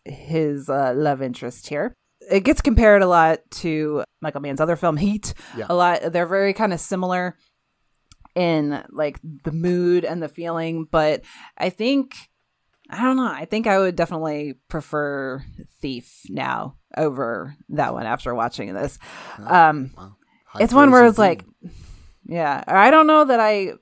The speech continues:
Speaker 1: understand, like, all the criminal enterprise talk and sh-, shakedowns and everything, because again, what's interesting about this is the main character and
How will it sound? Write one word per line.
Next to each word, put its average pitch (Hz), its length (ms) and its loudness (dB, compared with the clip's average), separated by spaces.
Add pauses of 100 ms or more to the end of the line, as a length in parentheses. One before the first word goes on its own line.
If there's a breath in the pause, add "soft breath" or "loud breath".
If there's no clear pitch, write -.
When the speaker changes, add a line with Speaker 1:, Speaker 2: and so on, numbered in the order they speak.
(200)
Speaker 1:
understand, 156 680 -2
like, 135 220 -4
all 139 160 2
the 127 240 -2 (600 soft breath)
criminal 143 460 -2
enterprise 139 760 -4 (440)
talk 123 400 0
and 135 180 -14 (500)
sh-, - 180 -20
shakedowns 139 720 -2
and 143 160 0
everything, 147 460 -4
because 190 280 0
again, 262 340 2
what's 220 420 -4
interesting 190 420 -4
about 156 220 -2
this 156 240 -6
is 147 180 -8
the 160 100 -4
main 151 220 -6
character 131 520 -4
and 104 280 -12